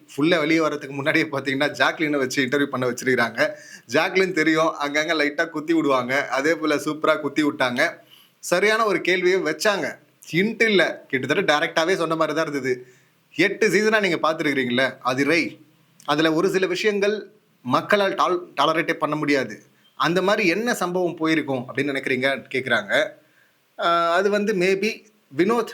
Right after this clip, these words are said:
அவர்களோட ஒரு சண்டை நடந்துச்சுல்ல, அதுவா இருக்கலாம் அப்படின்றாங்க. ஆஹ், நான் வந்து டிசர்விங் தான்,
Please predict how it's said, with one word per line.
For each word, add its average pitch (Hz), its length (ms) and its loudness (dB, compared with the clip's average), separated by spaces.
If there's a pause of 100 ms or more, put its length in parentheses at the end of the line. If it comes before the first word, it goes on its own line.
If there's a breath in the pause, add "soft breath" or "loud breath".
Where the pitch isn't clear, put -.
அவர்களோட 165 360 2
ஒரு 160 120 0
சண்டை 160 260 -2
நடந்துச்சுல்ல, 143 540 -2 (100)
அதுவா 160 300 2
இருக்கலாம் 131 540 -2
அப்படின்றாங்க. 120 560 -2 (420 soft breath)
ஆஹ், 156 220 2
நான் 160 280 2
வந்து 185 320 0
டிசர்விங் 175 480 2
தான், 156 300 0